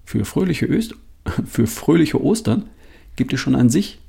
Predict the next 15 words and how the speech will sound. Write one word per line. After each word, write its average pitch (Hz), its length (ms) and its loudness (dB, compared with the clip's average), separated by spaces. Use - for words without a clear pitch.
ein 107 160 0
paar 104 140 -2
gute 98 320 0
Rahmenbedingungen. 90 680 -2
Ein - 120 -2
paar 101 160 -2
Tage 98 220 -2
frei, 147 440 -2
die 95 60 2
Sommerzeit, 110 720 0
vielleicht 101 320 -2
gutes 123 280 -4
Wetter. - 280 -6
Aber 104 200 2
selbst 135 340 -2